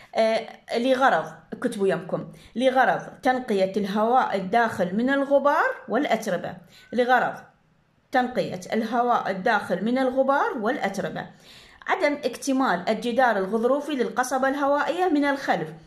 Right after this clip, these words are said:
ليسمح، ليسمح بتوسع المرء المجاور الواقع خلف القصبة الهوائية بالتوسع عند ابتلاع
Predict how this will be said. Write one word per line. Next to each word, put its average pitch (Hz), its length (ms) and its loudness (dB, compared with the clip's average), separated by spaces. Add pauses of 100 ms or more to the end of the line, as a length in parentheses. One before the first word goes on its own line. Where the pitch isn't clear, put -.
(340)
ليسمح، 254 680 0 (600)
ليسمح 233 600 0
بتوسع 226 680 0
المرء 208 440 2 (480)
المجاور 226 840 2 (200)
الواقع 214 680 0
خلف 262 420 -4
القصبة 240 600 -2
الهوائية 262 920 2 (300)
بالتوسع 240 680 -2 (180)
عند 185 380 0 (240)
ابتلاع 233 640 0